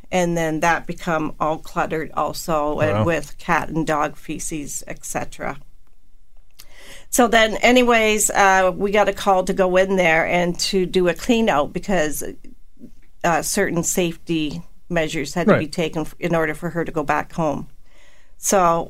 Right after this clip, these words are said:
Speaker 1: while in there, um, we found lots of treasures, which included, um, a lot of money, a lot of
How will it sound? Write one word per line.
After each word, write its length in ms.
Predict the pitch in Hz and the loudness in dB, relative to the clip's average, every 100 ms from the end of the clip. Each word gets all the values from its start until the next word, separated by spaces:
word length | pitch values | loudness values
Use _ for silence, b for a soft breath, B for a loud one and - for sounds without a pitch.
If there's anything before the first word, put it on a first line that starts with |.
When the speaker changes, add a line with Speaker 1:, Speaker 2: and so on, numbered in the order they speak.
| - | 2
Speaker 1:
while 340 | 202 202 190 | 6 8 6
in 300 | - 240 254 | 4 4 6
there, 460 | 226 156 151 190 214 b b b - | 6 6 4 2 -2 b b b -2
um, 340 | 185 165 151 | 2 2 2
we 100 | 180 | 0
found 400 | 214 - 202 180 | 0 4 4 4
lots 300 | 175 180 185 | 4 2 2
of 220 | 208 196 - | -2 -4 -6
treasures, 920 | - 190 175 180 185 180 185 180 180 185 - | 2 2 4 2 2 4 4 2 0 -6 -2
which 340 | 185 - - | -2 0 -4
included, 1000 | - 180 165 - 190 180 180 170 165 156 - | 0 -2 -2 0 2 4 4 4 2 0 0
um, 520 | 160 147 143 147 151 - - - | 2 4 2 0 -4 -6 -4 2
a 80 | |
lot 200 | 190 190 190 | 6 6 6
of 40 | |
money, 640 | 180 180 180 180 180 180 175 | 2 2 2 2 0 -2 -4
a 80 | 185 | 0
lot 200 | 190 | 2
of 80 | 180 | 2